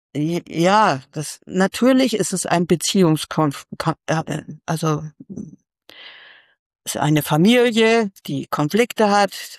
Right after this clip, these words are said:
die Höhen und Tiefen, das durchblickt man nicht immer sozusagen, aber man <laughs> kriegt ja mit, ein, ein, ein, ein, ein Betroffener ist wütend auf seine Familie, ist so, das muss,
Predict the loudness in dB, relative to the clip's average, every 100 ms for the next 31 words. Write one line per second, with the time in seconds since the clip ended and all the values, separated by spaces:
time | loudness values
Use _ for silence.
0 | _ -20 _ -10 -4 -2 -2 -6 -12 -12
1 | -16 -12 0 2 2 0 0 0 0 -2
2 | -6 -6 -16 -12 -12 -8 -2 -2 -2 -4
3 | -4 0 0 0 -2 0 2 4 4 2
4 | -2 -2 0 2 2 2 0 0 2 0
5 | 2 0 -2 -10 -20 -20 -20 _ -18 -8
6 | -8 -6 -8 -8 -12 -14 _ -14 -4 -2
7 | 0 0 0 2 0 -2 -2 0 0 -2
8 | -4 -4 -4 -4 -4 -6 -10 -10 -10 -12
9 | -4 -2 0 2 2 4 0 -2 -4 -2
10 | 0 0 -2 0 0 0 0 0 2 2
11 | 2 2 0 -2 -8 -6 2 4 4 0
12 | -6 -20 _ -10 0 2 2